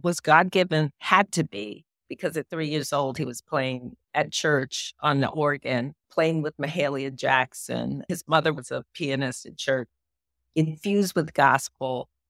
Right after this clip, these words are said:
He, he brought soul to everything he did. And all these mostly white bands, but not just like Sly and the Family Stone, just everybody wanted some of that magic.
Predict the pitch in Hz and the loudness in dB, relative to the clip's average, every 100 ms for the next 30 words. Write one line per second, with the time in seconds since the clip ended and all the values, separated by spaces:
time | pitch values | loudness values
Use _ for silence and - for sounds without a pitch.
0 | _ _ - - - 185 175 175 165 139 | _ _ -16 -14 -10 -8 -4 2 2 2
1 | - - - 165 233 117 92 - - - | -4 -6 0 0 0 -6 -8 -10 -8 -6
2 | 180 175 147 147 135 151 143 139 - - | -4 -6 -4 0 0 0 -2 -2 -2 -6
3 | _ _ _ - 147 127 - 156 156 165 | _ _ _ -4 -2 -2 0 6 8 8
4 | 165 160 151 151 - - 117 131 147 - | 8 4 2 0 -4 -14 -10 -4 -4 -2
5 | 143 139 - 147 143 143 143 202 214 302 | 0 0 0 2 2 0 -2 0 6 6
6 | 330 254 185 - - - 139 135 131 123 | 6 -2 -4 -4 -6 -4 2 4 2 -2
7 | 123 117 117 - - 185 180 175 160 - | -4 -4 -8 -8 0 0 0 -2 -6 -6
8 | - 165 170 160 127 123 127 127 - _ | 0 2 2 0 0 0 0 -4 -6 _
9 | _ _ - 120 135 165 170 147 - 135 | _ _ -14 -4 2 4 4 2 0 -2
10 | 127 117 101 120 98 69 - - | 0 -4 -6 -8 -12 -14 -20 -20